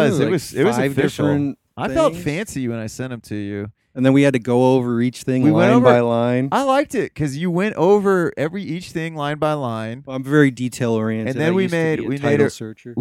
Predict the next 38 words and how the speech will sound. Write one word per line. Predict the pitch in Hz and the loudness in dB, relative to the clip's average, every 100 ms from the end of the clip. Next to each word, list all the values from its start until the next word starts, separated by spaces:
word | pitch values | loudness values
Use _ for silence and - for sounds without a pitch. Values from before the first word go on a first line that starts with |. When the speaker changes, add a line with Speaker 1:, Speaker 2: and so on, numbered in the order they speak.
| - | -2
Speaker 2:
we | 156 | -2
made | 151 160 | -2 -2
a, | 151 135 131 - | 0 -2 -4 -4
we | 127 | -4
made | 135 143 | -2 -2
a | 143 | 0
roommate | 135 160 160 135 110 | 0 0 0 -4 -8
contract. | 110 107 98 - 92 92 147 - _ _ _ | -10 -8 -8 -8 -8 -8 -10 -14 _ _ _
And | 123 | -4
actually, | 208 - 196 | -4 -4 -4
because | 147 - 151 127 117 | -4 -2 -4 -4 -10
you | 123 160 156 139 - | -8 -4 -4 -4 -6
being | 139 127 | -6 -6
a | |
title, | - 120 143 196 143 - _ | -6 -4 -2 -4 -6 -12 _
uh, | - 110 107 | -6 -4 -4
searcher | 107 113 113 - 107 | -6 -6 -6 -6 -4
helped | 113 92 | -4 -2
me | 113 | -4
realize | 113 117 113 110 | -2 -2 -4 -6
that | - | -8
I | 110 | -10
could | 101 | -6
work | 101 117 - | -4 -4 -4
out | 113 - | -6 -6
an | 101 | -8
actual | 107 117 107 | -10 -8 -8
mortgage | 104 110 120 110 | -6 -6 -6 -8
with | 101 | -10
that | - 90 | -10 -10
family | - 107 127 85 | -10 -12 -12 -12
relative | 69 62 69 - | -12 -14 -18 -16
too. | - 110 - _ _ _ _ _ | -10 -10 -10 _ _ _ _ _
So | 107 | -4
that | 120 117 | -2 -2
was | 131 | -4
crucial | - 107 - 98 | -4 -6 -6 -8
too. | 123 117 110 | -6 -6 -6